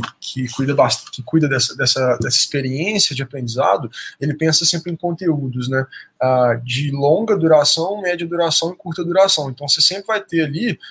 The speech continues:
é, conteúdo de qualidade pra você se atualizar no dia, você se atualizar num ciclo, tipo, ah, o mer-, mercado tá caindo, aqui tem um ciclo, é, temporal limitado, né?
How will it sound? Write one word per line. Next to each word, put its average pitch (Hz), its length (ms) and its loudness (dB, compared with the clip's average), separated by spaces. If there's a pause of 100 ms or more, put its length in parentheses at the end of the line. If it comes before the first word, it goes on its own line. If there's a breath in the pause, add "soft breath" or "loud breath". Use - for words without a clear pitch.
(200 loud breath)
é, 139 400 4 (320)
conteúdo 170 360 0
de - 100 -4
qualidade 139 540 4
pra - 100 -2
você 135 260 2
se - 140 2
atualizar 127 420 -2
no 123 80 -6
dia, 160 520 -4 (240 soft breath)
você - 160 0
se 165 100 2
atualizar 156 380 4
num 151 120 0
ciclo, 233 540 0
tipo, - 260 -2
ah, 147 140 6
o 120 80 -2
mer-, 127 160 -8
mercado 135 400 -4
tá 143 100 -6
caindo, 156 380 -2
aqui 117 160 -10
tem 143 100 -10
um 147 40 -8
ciclo, 147 440 -2 (380)
é, 120 400 0 (840 loud breath)
temporal 143 640 4
limitado, 147 720 -2
né? 175 140 -2